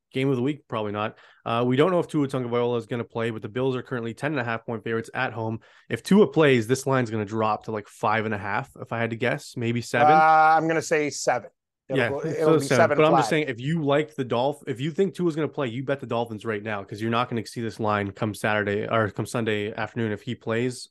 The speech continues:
Speaker 1: Um, Cam, if Tua doesn't play, the Bills win this game forty to ten. Um,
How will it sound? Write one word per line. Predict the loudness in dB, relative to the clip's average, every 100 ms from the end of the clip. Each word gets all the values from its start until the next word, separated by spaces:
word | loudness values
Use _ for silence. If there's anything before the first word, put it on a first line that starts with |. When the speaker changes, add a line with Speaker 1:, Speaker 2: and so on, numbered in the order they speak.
| _
Speaker 1:
Um, | -6 -2 -2 -4
Cam, | -2 2 2 2 -4 _ _ _ _ _ _
if | -6 -6
Tua | 0 4 6
doesn't | 4 2
play, | 4 4 2
the | 2
Bills | 2 2 2
win | -2
this | -2
game | -2 -4 -4
forty | -6 -6 -4 -6
to |
ten. | -6 -6 -6 -10 _
Um, | -6 -4 -2 -2 -6